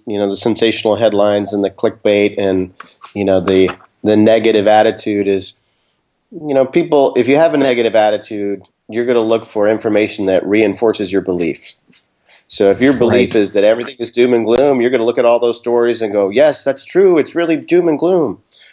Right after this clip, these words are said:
Speaker 1: But if you have a different kind of
Speaker 2: <laughs>
Speaker 1: attitude and you have an optimistic attitude, you're gonna, you're gonna push those things aside and say, "Well, some people are
Speaker 2: I
Speaker 1: negative,
Speaker 2: agree.
Speaker 1: but I'm gonna look at the good stuff." So,
Speaker 2: Yeah.
Speaker 1: you know, that's, that's,
Speaker 2: Yeah, I
Speaker 1: that's a
Speaker 2: agree.
Speaker 1: personal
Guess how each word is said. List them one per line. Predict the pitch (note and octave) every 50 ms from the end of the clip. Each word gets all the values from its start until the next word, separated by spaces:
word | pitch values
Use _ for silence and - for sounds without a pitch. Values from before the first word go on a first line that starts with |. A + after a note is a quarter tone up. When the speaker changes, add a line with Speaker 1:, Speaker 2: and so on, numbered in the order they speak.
| _ _
Speaker 1:
But | - - - - - -
if | - -
you | - G3 G3+
have | G3 F3+
a | F3
different | A3+ D#3 C3 C3 F3 F3
kind | C3 A2
of | G2+
Speaker 2:
<laughs> | G#2+
Speaker 1:
attitude | A#2 A#2+ A#2 - - - F2+ E2+ E2+ -
and | G#2 G#2 G#2
you | G#2+
have | B2+ B2+ A#2
an | A2+ A2+
optimistic | A2+ A#2 - - A#2 A2+ C3 C3+ - B2 G2+ -
attitude, | G2+ G2 G2 F#2 - - G2+ G2 F#2+
you're | A2+ B2
gonna, | B2+ B2 A#2+ A#2+ - A#2+
you're | B2 C3+
gonna | D#3 D3 C3+ - - _ _ _ _ _ _
push | - D3+ D3 -
those | - C3 A#2 A2 -
things | B2+ A#2 A2 G2+
aside | A2 G#2+ - A#2 A2 A2 A2+ A2+
and | A2 G#2+
say, | - B2 A#2+ A#2
"Well, | A2 A#2 A#2+ A#2+ A#2+ -
some | - D3
people | C#3 D3+ C#3+ C3 B2+
are | A#2
Speaker 2:
I | A2
Speaker 1:
negative, | A2 A2 G#2+ A2+ A2 A2 G2+
Speaker 2:
agree. |
Speaker 1:
but | G2 A#2
I'm | A2+ A#2
gonna | A#2+ A#2 -
look | A2+ - -
at | G2+
the | -
good | - A2 G2+ G2
stuff." | - - - - - - -
So, | - - A2+ A2 A2 A2 G#2+ - - - - - - - - - - _ _ _ -
Speaker 2:
Yeah. | C3 A#2 A2 G#2
Speaker 1:
you | G2
know, | G2+
that's, | G#2+ A2+ - - -
that's, | - A2 A2+ - - - - -
Speaker 2:
Yeah, | A2 A2+ B2
I | D3+
Speaker 1:
that's | D3+ B2+ -
a | A2+
Speaker 2:
agree. | A#2 A2 G#2+
Speaker 1:
personal | A2 G#2 G2 G2 A2 -